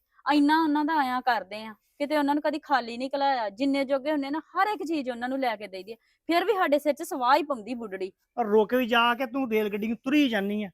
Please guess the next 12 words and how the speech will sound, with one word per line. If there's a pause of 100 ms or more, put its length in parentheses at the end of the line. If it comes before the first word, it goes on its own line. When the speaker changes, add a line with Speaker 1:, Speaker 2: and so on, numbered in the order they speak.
(100)
Speaker 2:
ਜੇ
ਤੈਨੂੰ
ਮੈਂ
ਕੱਲ੍ਹ
ਸਮਝਾਇਆ
ਸੀ (260)
ਵੀ
ਮਾਤਾ
ਨੂੰ
ਨਾ
ਪੰਗਾ
ਲਈ,